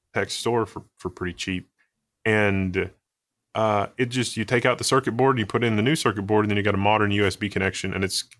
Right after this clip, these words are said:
Q M K, quantum mechanical keyboard. So it's a relatively,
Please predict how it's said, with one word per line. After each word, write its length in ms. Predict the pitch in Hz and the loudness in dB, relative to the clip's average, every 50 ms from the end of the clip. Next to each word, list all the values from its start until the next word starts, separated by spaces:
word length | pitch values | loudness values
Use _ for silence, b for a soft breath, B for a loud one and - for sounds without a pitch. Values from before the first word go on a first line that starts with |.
| - - _ - | -20 -20 _ -8
Q 180 | - - 139 | -4 0 2
M 120 | 127 113 101 | 2 2 2
K, 340 | - 113 104 104 101 101 101 | 2 2 2 4 4 2 0
quantum 340 | - 101 104 98 - 98 | 0 -2 -2 -2 -2 -4
mechanical 380 | 95 - 98 98 98 95 - 92 | -4 -2 0 0 0 -2 -4 -6
keyboard. 420 | - - 98 92 95 95 92 - | -6 -6 -4 -4 -2 -4 -4 -2
So 80 | - 92 | -4 -4
it's 140 | 90 - - | -4 -6 -6
a 40 | 101 | -2
relatively, 480 | 107 101 101 98 98 95 98 95 90 | -2 -2 -2 -2 -4 -6 -6 -6 -6